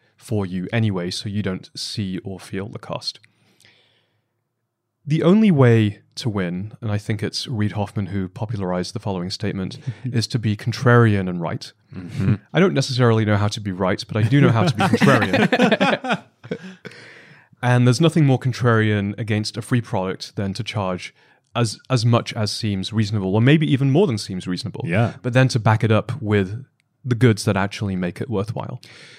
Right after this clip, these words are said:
Speaker 1: So before we tried to address pricing, we actually first addressed our positioning.
Speaker 3: Mm-hmm.
Speaker 1: And we ran through a, a series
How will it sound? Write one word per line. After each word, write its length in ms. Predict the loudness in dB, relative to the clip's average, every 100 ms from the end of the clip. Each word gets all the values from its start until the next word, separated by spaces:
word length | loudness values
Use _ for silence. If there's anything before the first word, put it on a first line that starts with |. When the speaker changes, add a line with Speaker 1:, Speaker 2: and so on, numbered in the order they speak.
| -20 -8
Speaker 1:
So 440 | 2 4 4 2 -4
before 260 | -2 0 0
we 80 |
tried 480 | 0 0 2 2 0
to 140 | -2 -2
address 460 | 0 -2 -2 -10 -12
pricing, 640 | -6 -2 -2 -4 -10 -10 -14 -20 _ -6
we 200 | 0 0
actually 380 | 0 -2 0
first 540 | 0 -2 0 0 -2 -12
addressed 440 | -6 -4 -4 -4
our 280 | -8 -8 -10 _
positioning. 560 | -10 -6 -6 -8 -12 -14 _ -14
Speaker 3:
Mm-hmm. 400 | -12 -4 0 0 -4 _ -4
Speaker 1:
And 360 | 0 0 -2 0
we 180 | 4 6
ran 240 | 6 4
through 380 | 0 0 0 0
a, 320 | -2 -4 -4 -8
a 40 |
series 680 | -8 -2 0 0 -2 -4 -10